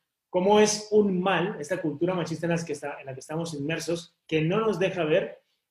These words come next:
la manera directa en la que nos afecta a todos, a todas, a toda la sociedad, y que pareciese mentira que a estas alturas sigamos intentando disfrazar el hecho de ser hombres con no atender a una problemática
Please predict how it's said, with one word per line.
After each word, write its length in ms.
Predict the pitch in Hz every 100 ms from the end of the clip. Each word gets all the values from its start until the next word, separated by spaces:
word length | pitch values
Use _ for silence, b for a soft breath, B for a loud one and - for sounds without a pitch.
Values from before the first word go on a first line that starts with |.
| _ -
la 180 | 175 175
manera 400 | 165 151 180 196
directa 360 | 160 160 165
en 60 | 160
la 120 | 147
que 60 | 143
nos 160 | 135
afecta 580 | 127 147 147 - 196 - _
a 240 | - 143 - _
todos, 480 | 196 202 208 - -
a 180 | 147 -
todas, 360 | 175 185 170
a 120 | 139 -
toda 180 | 165
la 80 | 165
sociedad, 540 | 160 - 131 123 143 - _ _ _
y 80 | 160
que 120 | 160
pareciese 360 | 160 151 165 196
mentira 380 | 170 165 180 175
que 80 | 139
a 60 |
estas 240 | 139 165 151
alturas 600 | 123 135 185 190 - _
sigamos 540 | - - 165 170 202 202
intentando 540 | 175 156 139 151 170
disfrazar 560 | 170 165 131 143 147 165
el 100 | 143
hecho 220 | 139 160
de 120 | 139
ser 240 | 131 147 147
hombres 560 | 147 170 220 - _ _ _ _
con 680 | 160 165 202 214 160 156
no 180 | 165 185
atender 400 | 190 185 165 165
a 60 | 160
una 120 | 160
problemática 720 | 160 139 135 135 - 156 -